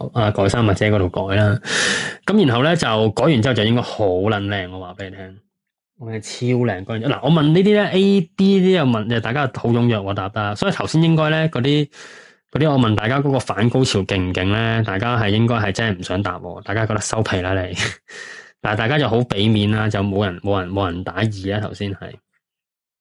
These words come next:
咁呢，就，就無撚敵呢套衫係，好撚正，我覺得超撚正，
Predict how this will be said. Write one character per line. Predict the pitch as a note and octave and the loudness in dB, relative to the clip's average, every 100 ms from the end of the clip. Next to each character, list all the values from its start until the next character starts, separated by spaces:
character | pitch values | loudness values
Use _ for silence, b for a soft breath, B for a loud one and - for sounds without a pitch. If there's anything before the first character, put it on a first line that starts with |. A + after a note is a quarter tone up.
| _ _ _ _ _ - B B B B B | _ _ _ _ _ -16 B B B B B
咁 | C#3+ | 2
呢， | F#3 | 4
就， | D#3 A2 G#2+ G#2 G2+ | 4 2 2 0 0
就 | A2 | 0
無 | G2+ F#2 | 0 0
撚 | G#2+ | 0
敵 | G#2+ | 0
呢 | G#2+ | 0
套 | G2+ | 0
衫 | F#2 G2+ | -2 -6
係， | G2+ - | -6 -10
好 | - G2+ | -4 0
撚 | A#2 A#2 | 2 2
正， | A2+ F#2 F#2 - | 2 2 -2 -4
我 | A#2+ | 0
覺 | A#2 G#2 | 0 0
得 | |
超 | G#2 - - | 0 0 2
撚 | A2 F#2+ G2 | 2 4 2
正， | G2+ F#2 | 0 -2